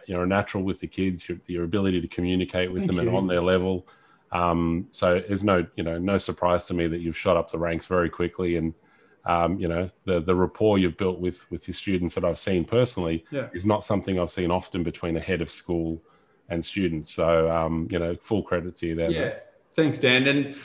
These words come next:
Speaker 2: probably something I should have added in there, maybe that I didn't, is most of my career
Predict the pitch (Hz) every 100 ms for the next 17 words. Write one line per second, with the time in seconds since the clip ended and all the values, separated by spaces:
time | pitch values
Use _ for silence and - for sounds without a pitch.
0 | - 240 214 - 160 139 127 135 131 127
1 | 139 143 131 123 120 117 117 - 127 123
2 | 123 120 120 113 143 139 - - 127 120
3 | 117 - - _ _ _ _ _ _ _
4 | _ _ _ _ - 143 170 165 131 139